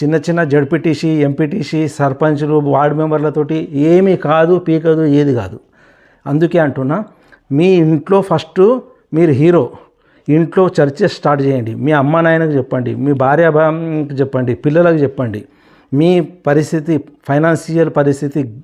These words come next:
మంచిగా ఉంటేనే మీరు దిగండి, లేకపోతే ఎలక్షన్స్లో రాకండి. ఎందుకంటే ఇప్పుడు ఎట్లా అయిపోయిందంటే మందు తప్పించే వరకు, మ్,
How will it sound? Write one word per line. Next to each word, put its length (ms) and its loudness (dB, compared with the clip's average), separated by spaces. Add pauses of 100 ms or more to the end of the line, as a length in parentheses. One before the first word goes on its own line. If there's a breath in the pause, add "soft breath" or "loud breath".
(120)
మంచిగా 300 0
ఉంటేనే 480 0 (320 loud breath)
మీరు 120 2
దిగండి, 480 -2 (420)
లేకపోతే 580 0
ఎలక్షన్స్లో 640 -4
రాకండి. 500 -6
ఎందుకంటే 440 -2 (400 loud breath)
ఇప్పుడు 240 -2
ఎట్లా 200 0
అయిపోయిందంటే 640 -2
మందు 340 0
తప్పించే 420 0
వరకు, 460 -2 (460 soft breath)
మ్, 720 -4